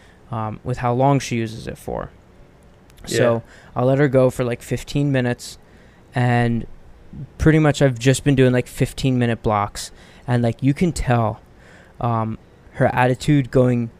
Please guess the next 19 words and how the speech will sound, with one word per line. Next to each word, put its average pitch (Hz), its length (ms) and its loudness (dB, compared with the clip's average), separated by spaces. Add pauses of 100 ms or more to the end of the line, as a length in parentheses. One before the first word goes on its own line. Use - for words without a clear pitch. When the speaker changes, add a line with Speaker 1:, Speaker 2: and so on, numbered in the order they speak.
Speaker 1:
her 131 240 2
attitude 131 520 2
and, 123 200 0
like, 110 200 -2 (140)
her 117 320 -2 (500)
persona 131 680 2 (500)
before 131 440 2
she 139 160 0
Speaker 2:
Mm-hmm. 135 100 0
Speaker 1:
starts 127 540 2 (160)
using 131 320 4
the 120 80 2
phone, 120 420 -2 (400)
and 123 160 4
then 123 160 4
after 123 380 -2
that 127 180 2
fifteen 123 500 -2
minutes, 120 460 -2